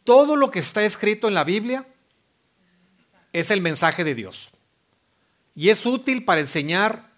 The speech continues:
a la gente, para ayudarla y corregirla, y para mostrarle cómo debe vivir". Aquí lo que nos está diciendo Timoteo es que este es un manual de vida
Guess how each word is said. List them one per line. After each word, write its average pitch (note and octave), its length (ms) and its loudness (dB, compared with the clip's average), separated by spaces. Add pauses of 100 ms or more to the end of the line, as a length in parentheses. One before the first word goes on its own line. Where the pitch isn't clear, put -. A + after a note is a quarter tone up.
(120)
a D#3 80 -2
la C#3 120 -2
gente, A3+ 580 -2 (300)
para C#3+ 160 0
ayudarla G#3 720 0
y D3+ 100 -12
corregirla, B2+ 720 -6 (540)
y F#3+ 120 -8
para C#3 260 -2
mostrarle G#3 800 -6 (560)
cómo F#3 460 -6
debe C3+ 260 -8
vivir". G#2 440 -12 (400)
Aquí G#3 220 -4
lo C#4+ 100 0
que A#3+ 100 -2
nos F3 120 -4
está - 100 -2
diciendo A#3 160 -4
Timoteo G#3+ 320 -4
es A#3 80 -4
que A#3+ 100 -10
este A#3 140 -10
es - 100 -14
un A#3+ 140 -10
manual A3 400 -4
de A3 80 -2
vida G#3+ 320 -8